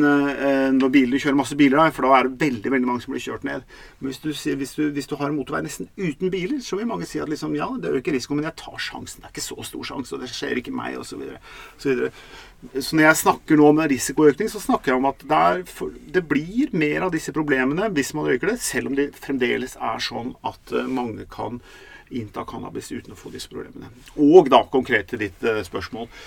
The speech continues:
Det er slik at cannabis øker sjansen for psykotiske sykdommer.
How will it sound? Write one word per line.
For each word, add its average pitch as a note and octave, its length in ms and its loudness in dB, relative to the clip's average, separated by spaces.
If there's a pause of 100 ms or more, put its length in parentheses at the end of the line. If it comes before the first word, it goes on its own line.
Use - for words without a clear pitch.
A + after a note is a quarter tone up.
(240)
Det A#2+ 320 0
er B2+ 320 6
slik A#2+ 320 0
at A#2 80 -6
cannabis A2+ 400 -4
øker A2 240 -6
sjansen A2 400 -8
for A2 240 -6
psykotiske - 720 -10
sykdommer. B2+ 400 -4